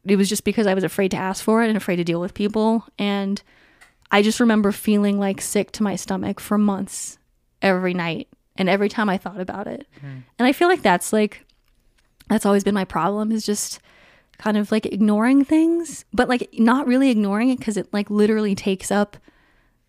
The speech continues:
Speaker 1: ninety percent of your brain when you're, like, trying to
Speaker 2: Ignore it.
Speaker 1: ignore it.
Speaker 2: <laughs>
Speaker 1: Yeah. It's so stupid.
Speaker 2: It
Speaker 1: Yeah.
Speaker 2: takes much more
Speaker 1: <laughs>
Speaker 2: effort to n-, try and not think about it
Speaker 1: Yeah.
Speaker 2: than it does. Yeah, I mean,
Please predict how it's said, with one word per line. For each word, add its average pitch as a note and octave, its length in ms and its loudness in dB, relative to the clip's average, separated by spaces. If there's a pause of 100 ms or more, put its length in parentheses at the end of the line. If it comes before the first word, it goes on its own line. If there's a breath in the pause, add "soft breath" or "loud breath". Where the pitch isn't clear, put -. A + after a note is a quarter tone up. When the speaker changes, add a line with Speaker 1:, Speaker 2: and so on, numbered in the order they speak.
(160)
Speaker 1:
ninety G#3 380 2
percent G#3+ 300 -2
of G#3+ 80 2
your F3+ 120 0
brain G#3+ 540 0 (600)
when A3+ 140 4
you're, G3+ 140 4
like, F3+ 220 0
trying F#3+ 460 -10
to G#3+ 520 -6 (120)
Speaker 2:
Ignore B2 340 -4
it. D3+ 80 0
Speaker 1:
ignore G#3+ 280 4
it. - 220 -10
Speaker 2:
<laughs> - 60 -6
Speaker 1:
Yeah. A#3 320 0 (140)
It's G#3 180 -4
so - 560 -4
stupid. - 480 -10 (1120 soft breath)
Speaker 2:
It D#3 100 -8
Speaker 1:
Yeah. E3 60 2
Speaker 2:
takes C#3 100 -4
much C#3+ 260 0
more C3+ 120 0
Speaker 1:
<laughs> A#2+ 100 0
Speaker 2:
effort A#2 340 -4
to A2+ 540 -8
n-, A#2+ 240 -10
try A2 320 -2
and A2 140 -8
not A2 260 -8
think - 220 -14
about - 280 -12
it - 140 -14 (100)
Speaker 1:
Yeah. G#3 240 -8 (280)
Speaker 2:
than A#2 120 -8
it A2 120 -10
does. A#2+ 440 -8 (1200)
Yeah, D#3+ 260 2
I C3+ 120 -2
mean, C3+ 500 -4